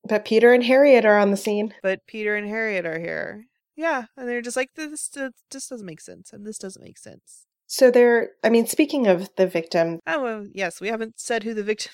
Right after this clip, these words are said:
Speaker 2: is.
Speaker 1: Yeah, we have not, we have not yet. I can't remember if we named the victim in our previous episode, um,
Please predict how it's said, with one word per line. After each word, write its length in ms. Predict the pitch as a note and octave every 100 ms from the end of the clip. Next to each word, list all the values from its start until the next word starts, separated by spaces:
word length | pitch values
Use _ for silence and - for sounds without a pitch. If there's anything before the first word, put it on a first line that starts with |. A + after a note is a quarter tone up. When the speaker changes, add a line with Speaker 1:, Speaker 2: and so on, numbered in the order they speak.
| B3+
Speaker 2:
is. 120 | G3+ _
Speaker 1:
Yeah, 220 | E4+ F#4 D#4
we 100 | D#4
have 120 | E4
not, 280 | D#4+ D4 B3+
we 120 | D4
have 100 | D4
not 200 | C#4 A#3
yet. 340 | A3+ G3+ - _ -
I 100 | B3
can't 340 | - - D#4
remember 360 | E4 C#4+ A#3 A3+
if 100 | G#3+
we 380 | A3+ A3 G#3 - _ -
named 460 | G#3 G#3+ G3 G3
the 160 | G3 F#3+
victim 420 | F#3+ F#3+ G3+ F#3
in 80 | F3+
our 140 | F3+
previous 640 | F#3 G3+ F3+ E3+ F#3+ - - _ _ -
episode, 640 | F#3 F3+ - D#3+ D#3+ E3 - -
um, 400 | F3+ E3 E3